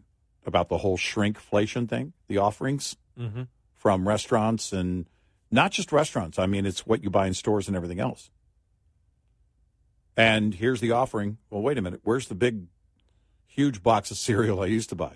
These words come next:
Speaker 1: Uh, we don't offer that anymore. Because the price point has changed. You know, retailers like Walmart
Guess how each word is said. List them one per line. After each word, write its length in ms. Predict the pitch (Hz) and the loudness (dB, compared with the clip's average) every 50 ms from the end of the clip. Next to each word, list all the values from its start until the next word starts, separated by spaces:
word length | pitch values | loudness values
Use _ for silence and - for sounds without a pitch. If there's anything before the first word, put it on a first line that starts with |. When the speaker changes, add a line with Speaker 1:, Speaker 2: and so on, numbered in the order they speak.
| _ _ _ _ | _ _ _ _
Speaker 1:
Uh, 160 | - 87 90 90 - | -12 -10 -10 -10 -8
we 100 | - 95 | -8 -6
don't 180 | 95 95 92 87 | -4 -4 -4 -4
offer 260 | 90 92 90 - 85 | -4 -6 -6 -8 -10
that 160 | 82 80 71 | -10 -10 -12
anymore. 320 | 76 80 73 71 - _ _ _ _ _ _ _ _ _ _ _ _ _ _ _ _ _ _ _ _ _ _ _ _ _ _ _ _ _ _ _ _ _ _ | -14 -18 -20 -20 -20 _ _ _ _ _ _ _ _ _ _ _ _ _ _ _ _ _ _ _ _ _ _ _ _ _ _ _ _ _ _ _ _ _ _
Because 180 | - 139 127 | 2 2 2
the 60 | - | 4
price 320 | 123 - - 143 156 180 - | 0 2 2 2 2 2 -2
point 240 | - - 110 85 80 | -4 -6 -6 -6 -6
has 100 | 82 - | -10 -10
changed. 540 | - - 156 143 87 76 - - - - _ _ _ _ _ _ _ _ _ _ _ _ _ _ _ _ _ _ | -6 -4 -2 -2 -4 -6 -10 -18 -20 -20 _ _ _ _ _ _ _ _ _ _ _ _ _ _ _ _ _ _
You 80 | _ 131 | _ 4
know, 120 | 123 120 | 4 4
retailers 640 | 117 - 110 135 170 180 - - 175 160 139 120 123 | 2 2 0 0 0 0 2 2 4 4 2 0 0
like 200 | 123 107 - - | 0 0 0 0
Walmart 420 | 98 104 113 117 101 78 - - | 2 2 4 4 2 -2 -6 -8